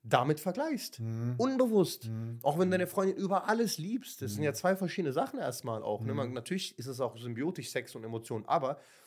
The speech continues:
Speaker 1: aber aus der Sicht ist es zwei verschiedene Sachen. Du suchst im Sex die Stimulation, die Frau sucht die, die Frau sucht den Akt.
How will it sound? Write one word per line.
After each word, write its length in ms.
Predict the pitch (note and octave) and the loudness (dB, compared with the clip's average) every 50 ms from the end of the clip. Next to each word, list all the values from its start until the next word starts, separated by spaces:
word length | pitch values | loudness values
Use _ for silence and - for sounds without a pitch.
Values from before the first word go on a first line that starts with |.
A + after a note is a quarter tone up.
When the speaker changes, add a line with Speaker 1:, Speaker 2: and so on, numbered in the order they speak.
| - - _ - | -20 -16 _ 0
Speaker 1:
aber 380 | - C#3 C#3 - - - - - | 4 6 6 4 4 2 -4 -2
aus 200 | C3 C3+ B2 - | -2 -2 0 2
der 180 | - F#3+ B3 A#3 | 4 4 4 4
Sicht 240 | F#3+ G#3 - - G3 | 4 2 -4 -6 -8
ist 80 | E3+ | -8
es 140 | F3 D#3+ - | -8 -8 -6
zwei 240 | - - F3 E3 E3 | -2 2 2 2 2
verschiedene 360 | - D#3 - - E3+ D#3 C#3+ | 0 -4 -6 -6 -6 -6 -4
Sachen. 360 | B2+ E3 F#3+ - - A2 F#2+ - _ _ - _ _ _ - | -2 -2 -4 -4 -6 -12 -14 -16 _ _ -20 _ _ _ -8
Du 260 | A#2+ A#2+ F#3+ A#3+ C4 | -2 2 4 4 4
suchst 280 | A#3 A3 A#3 - - - | 4 2 0 0 2 2
im 80 | F3 D#3+ | 2 2
Sex 280 | - - E3+ E3+ - | 4 4 2 2 0
die 100 | - E3+ | -6 -8
Stimulation, 800 | - - - D#3+ D3 C#3 C#3 C3+ C3+ - - D#3 D#3 E3+ F#3+ C4 - - - | -8 -4 -2 0 2 4 4 4 4 2 2 2 2 2 0 -2 -6 -6 -6
die 100 | B2+ A#2+ | -6 -6
Frau 400 | - - - D3 D#3 F3+ F#3+ F#3 | -6 0 4 6 6 6 6 4
sucht 280 | A#2+ D3 D3 - - | 0 -4 -6 -6 -8
die, 120 | D3+ - - | -12 -10 -10
die 240 | C3 B2 A#2 B2 A#2+ | -10 -10 -10 -10 -6
Frau 280 | - - C#3 D3+ D#3+ | 2 4 6 6 6
sucht 440 | C#3 A2+ A#2+ D3+ F3 E3+ - - - _ _ _ _ _ _ _ _ _ _ - | 4 0 0 0 0 -2 -4 -10 -20 _ _ _ _ _ _ _ _ _ _ -2
den 200 | C#3 C3+ C3+ C#3 | 0 2 2 2
Akt. 400 | C#3+ - - - - - - | 2 2 0 -8 -10 -10 -10